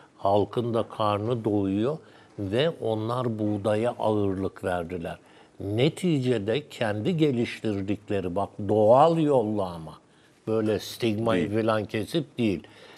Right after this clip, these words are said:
Speaker 1: devar buğdayını geliştirdiler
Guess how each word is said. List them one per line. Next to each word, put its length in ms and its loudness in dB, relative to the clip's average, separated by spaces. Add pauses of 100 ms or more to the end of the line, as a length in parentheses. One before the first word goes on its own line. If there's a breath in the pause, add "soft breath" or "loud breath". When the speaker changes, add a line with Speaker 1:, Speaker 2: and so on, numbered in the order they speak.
(140 loud breath)
Speaker 1:
devar 880 4 (340)
buğdayını 880 2 (140)
geliştirdiler 1080 2